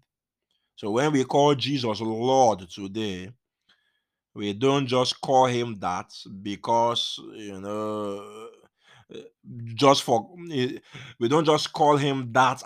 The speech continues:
as lip service, you know? It's a title he earned.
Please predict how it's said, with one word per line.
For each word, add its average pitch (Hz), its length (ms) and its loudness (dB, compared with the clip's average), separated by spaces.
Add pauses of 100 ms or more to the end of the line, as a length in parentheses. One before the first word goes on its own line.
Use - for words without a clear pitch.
(100)
as 98 140 -4
lip 123 220 0
service, - 760 -4 (800)
you 92 160 -8
know? 127 240 -2 (1800)
It's 127 260 -4
a 123 100 2
title 147 580 4
he 117 280 -6
earned. 98 480 -12